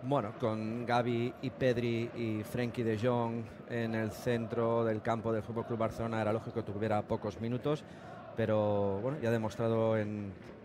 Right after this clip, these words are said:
va, prácticamente dos minutos de este partido que es capaz de hacer lo que ha hecho. Es un jugador que tiene mucha clarividencia, llega bien al ataque, buen golpeo y,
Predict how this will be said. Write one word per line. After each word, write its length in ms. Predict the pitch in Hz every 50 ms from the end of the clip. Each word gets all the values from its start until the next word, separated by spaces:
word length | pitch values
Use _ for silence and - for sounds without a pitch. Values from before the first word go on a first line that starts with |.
| - - -
va, 80 | 135 190
prácticamente 560 | - - 113 117 120 113 110 117 113 120 113
dos 180 | 113 123 104
minutos 320 | 107 120 131 127 127 123 110
de 80 | 120
este 160 | 117 - 127 113
partido 400 | 120 113 - - 131 131 127 -
que 60 | 120
es 80 | -
capaz 240 | - 113 101 113 110
de 60 | 110
hacer 200 | 104 - - 117
lo 140 | 107 110 104
que 80 | - 107
ha 80 | 120
hecho. 160 | 127 - - 123
Es 60 | 120
un 40 | 110
jugador 260 | - 107 104 107 98
que 60 | 101
tiene 160 | 90 110 107
mucha 220 | 104 113 104 110 101
clarividencia, 640 | 104 104 101 104 98 104 104 117 120 - - 120
llega 180 | 113 113 104 104
bien 140 | 104 107 101
al 100 | 101 98
ataque, 380 | 98 - 120 123 - 147 151 - - - - - - - -
buen 180 | 123 127 127 123
golpeo 480 | 131 131 127 - 143 143 170 185 170
y, 360 | 139 120 110 107 104 101 101